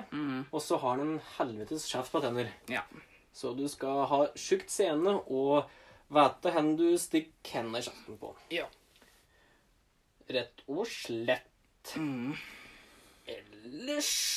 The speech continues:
Speaker 2: så, ja, han lever jo egentlig ganske pelagisk, da, som vil
Speaker 1: Mhm.
Speaker 2: si litt her og der i vannlaget.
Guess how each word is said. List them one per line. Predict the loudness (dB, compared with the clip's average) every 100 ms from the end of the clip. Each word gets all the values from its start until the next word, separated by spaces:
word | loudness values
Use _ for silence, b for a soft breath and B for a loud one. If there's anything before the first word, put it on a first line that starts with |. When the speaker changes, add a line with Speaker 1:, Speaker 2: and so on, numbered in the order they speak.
| 0
Speaker 2:
så, | 2 4 2 2 -2 -2 -6 -12 -8
ja, | -4 -2 -2 -4 -6 -4 6
han | 6 6 4 4
lever | 4 6
jo | 6
egentlig | 6 6
ganske | 2 2 -2 2
pelagisk, | 6 6 6 0 2
da, | 0 0
som | -2 0
vil | 0
Speaker 1:
Mhm. | 0
Speaker 2:
si | 0 0
litt | 2 0 -2
her | -2 0
og | 4
der | 6 6
i |
vannlaget. | 4 2 0 0 0